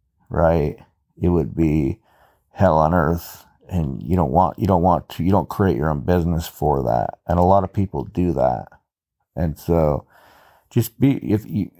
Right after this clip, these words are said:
a lot of people, and most bu-, I would say most business owners have never taken a personality test, and you really should, because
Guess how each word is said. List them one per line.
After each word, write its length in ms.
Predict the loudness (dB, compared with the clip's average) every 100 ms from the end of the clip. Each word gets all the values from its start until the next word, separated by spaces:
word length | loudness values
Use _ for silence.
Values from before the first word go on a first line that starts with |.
| _ 0
a 80 |
lot 200 | 4 4
of 80 | 4
people, 340 | 0 0 2 2
and 200 | -2 -8 -12 -4
most 380 | 0 0 -2 -2
bu-, 240 | 2 4
I 80 | 4
would 120 | 2
say 140 | 2 2
most 300 | 2 0 2
business 300 | 2 2 2
owners 280 | 2 2
have 120 | 0 2
never 240 | 2 0
taken 320 | 0 -2 -2
a 60 | -4
personality 720 | -2 -2 0 2 2 2 -2
test, 560 | -2 -2 -2 -6 _ _ _ _
and 160 | -2 0
you 100 | 2
really 340 | 2 4 4
should, 760 | 0 -4 -2 2 2 0 -2 -8 _ _ _ _ _ _ _ _ _ -2
because 500 | 0 2 2 0